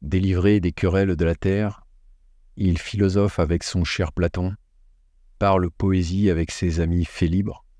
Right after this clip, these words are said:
salue respectueusement Homère, évoque les plus belles pages de l'histoire de France avec un autre Charles, Péguy, son adversaire politique, mais compagnon d'espérance.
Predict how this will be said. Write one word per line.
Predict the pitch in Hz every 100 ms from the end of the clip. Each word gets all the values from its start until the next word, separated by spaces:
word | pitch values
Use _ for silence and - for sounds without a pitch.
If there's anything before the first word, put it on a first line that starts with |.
| - _ - - _ -
salue | - - 98 101 110
respectueusement | 92 101 - - - - 98 92 92 -
Homère, | 98 87 95 104 - _ _ _ _ _ _ _ _ _ -
évoque | 98 104 123 _ _ _ _ _
les | 98 95
plus | 92 - 131
belles | 117 120
pages | - 123 120 92
de | 87
l'histoire | 87 - 110 95
de | 82
France | - - 107 104 - - _ _
avec | 85 80 95 -
un | 90
autre | 95 101 -
Charles, | 82 - 98 90 69 73 _ _ _ _ _ -
Péguy, | 87 92 101 _ _ _ _ _ _ _ -
son | - 95 87 87
adversaire | 87 92 - 107 90
politique, | - 98 92 - 110 _ _ _ _ _ -
mais | 85 87
compagnon | - 104 85 92 95 92
d'espérance. | 85 87 - 92 87 85 -